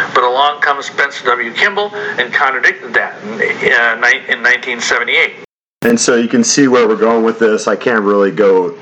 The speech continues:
Speaker 2: into the full, you really should watch the full, uh, uh, Temple of Doom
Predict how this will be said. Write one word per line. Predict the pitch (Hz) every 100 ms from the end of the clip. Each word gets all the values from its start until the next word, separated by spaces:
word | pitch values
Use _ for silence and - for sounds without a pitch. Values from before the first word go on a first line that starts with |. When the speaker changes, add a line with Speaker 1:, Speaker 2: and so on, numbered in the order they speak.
| -
Speaker 2:
into | 98 95
the | 82 85
full, | - 104 95 90 - - - 104
you | 107
really | 101
should | - 90
watch | 87 85
the | -
full, | - 90 82
uh, | 82 78 - -
uh, | 76 76 - - - - - - - - - - - - -
Temple | - 92 87 82
of |
Doom | 78 82 82 78